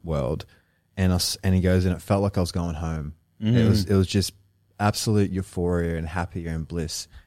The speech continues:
Speaker 1: And I saw these three hooded people, three hooded energies. And he
Speaker 2: Whoa.
Speaker 1: goes, "They didn't have, they sort of had face, but they didn't have a body. They were just, like, energy, but they were all different,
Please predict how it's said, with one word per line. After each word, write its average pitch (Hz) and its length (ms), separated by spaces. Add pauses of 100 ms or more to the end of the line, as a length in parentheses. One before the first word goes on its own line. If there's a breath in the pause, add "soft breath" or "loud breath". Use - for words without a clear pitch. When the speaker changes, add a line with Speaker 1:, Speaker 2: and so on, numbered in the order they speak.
Speaker 1:
And 92 80
I 92 40
saw 101 180
these 87 260
three 92 420
hooded 87 480 (500)
people, 98 420
three 95 220
hooded 92 240
energies. 101 580 (240)
And - 160
he 95 60
Speaker 2:
Whoa. 98 60
Speaker 1:
goes, 92 80
"They 95 80
didn't 113 180
have, 110 300 (560 soft breath)
they 107 60
sort 131 200
of 139 60
had 131 120
face, - 420
but - 100
they 98 60
didn't 104 120
have 104 80
a 92 60
body. 92 300
They 87 80
were 87 100
just, 87 180
like, 85 180 (100)
energy, 107 420
but 87 160
they 85 120
were 85 120
all 82 60
different, 92 420